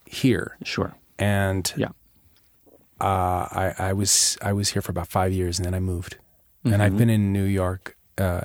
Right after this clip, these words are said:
Speaker 1: ever since.
Speaker 2: And
Speaker 1: that
Speaker 2: you still like the, the theater? Do you go? Do you
Speaker 1: I do, yeah.
Speaker 2: Yeah.
Speaker 1: I mean, um,
Speaker 2: You're gonna do
Speaker 1: I haven't
Speaker 2: Broadway again?
Speaker 1: I haven't been, I haven't been, I'm, I'm in a bit of a, it's been, what, too long since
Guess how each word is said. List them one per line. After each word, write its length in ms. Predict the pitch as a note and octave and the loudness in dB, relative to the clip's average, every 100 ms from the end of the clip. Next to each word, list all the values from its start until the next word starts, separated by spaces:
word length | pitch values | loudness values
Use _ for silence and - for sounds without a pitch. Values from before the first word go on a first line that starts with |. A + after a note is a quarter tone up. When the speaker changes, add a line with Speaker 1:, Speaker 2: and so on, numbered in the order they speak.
| - - | -8 -4
Speaker 1:
ever 260 | G2 G2 | -2 0
since. 480 | - G2 F#2 F2+ - - - | 0 0 0 -2 -6 -12 -2
Speaker 2:
And 80 | B2 | 4
Speaker 1:
that 100 | E3 | 4
Speaker 2:
you 80 | G3 | 4
still 300 | - G3 A#3 | 2 2 6
like 240 | F#3+ G2+ - | 4 2 0
the, 220 | G#2+ F#2 _ - - - | 0 0 _ -20 -10 -2
the 80 | G#2+ | 0
theater? 580 | - F#2 F#2+ - B2+ - - | 2 0 0 -6 -8 -12 -2
Do 80 | C3+ | 0
you 60 | |
go? 480 | B2 A2 G#2+ C3 F3+ | 6 8 8 6 4
Do 120 | - A2+ | 2 4
you 300 | A2+ G#2+ - _ - | 4 2 -2 _ 2
Speaker 1:
I 120 | C#3 D3 | 4 8
do, 280 | F3 A#3+ | 8 8
yeah. 220 | F#3 F3 G3 | 8 8 6
Speaker 2:
Yeah. 60 | |
Speaker 1:
I 80 | D3 | 6
mean, 320 | D3+ D3+ D3 _ _ - | 6 6 2 _ _ -2
um, 560 | C#3 C3+ C3 B2+ B2+ A2+ - | 2 4 4 4 4 2 0
Speaker 2:
You're 100 | B2 | 2
gonna 180 | C3+ B2 | 2 4
do 100 | A#2+ | 4
Speaker 1:
I 20 | |
haven't 100 | A#2 | 6
Speaker 2:
Broadway 240 | A2 C3+ D#3+ | 6 4 2
again? 300 | F3 G#3+ B3+ | 2 4 4
Speaker 1:
I 100 | C3+ | 4
haven't 600 | D#3 D3 G2+ G2+ G#2 G2+ | 4 4 2 -4 -6 -2
been, 140 | A2 - | -2 0
I 60 | |
haven't 200 | A#2 A2 | 0 0
been, 100 | G2 G2 | 0 0
I'm, 320 | A2 G#2 - - | 2 0 -2 -2
I'm 360 | G#2+ G#2 G2 | 0 0 0
in 120 | G2+ G2 | -2 -4
a 40 | |
bit 220 | F2+ B2 | 0 0
of 100 | A#2 | 2
a, 260 | F2 E2 E2 - - - - - - - _ - | 0 0 -4 -16 -20 -20 -20 -20 -20 -20 _ -12
it's 120 | - | -10
been, 260 | - A2 E2 | -2 -2 -2
what, 280 | A#3 - - | -6 -8 -6
too 200 | - A#2+ | 0 4
long 240 | G#2 G2+ | 4 4
since 80 | F2+ | 2